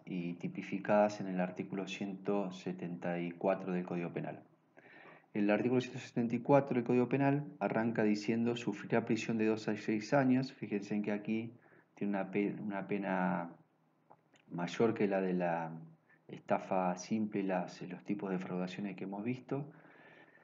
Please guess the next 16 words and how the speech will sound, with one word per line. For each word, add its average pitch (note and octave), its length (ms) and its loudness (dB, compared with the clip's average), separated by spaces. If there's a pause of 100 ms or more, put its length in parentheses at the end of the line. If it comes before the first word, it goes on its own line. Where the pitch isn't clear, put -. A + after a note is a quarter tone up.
(220)
Eh, - 560 -4
el - 80 -8
ciento G#2 340 -2
setenta F#2+ 500 -2
y F#2+ 60 4
dos, A2 400 2 (300)
eh, F2+ 440 -2
prevé F#2+ 440 2
una F#2+ 260 0
pena G2 220 2
de G2 80 2
un G2 120 0
mes G2+ 220 -4
a F#2+ 60 -4
seis F#2+ 340 -4
años. B2 500 2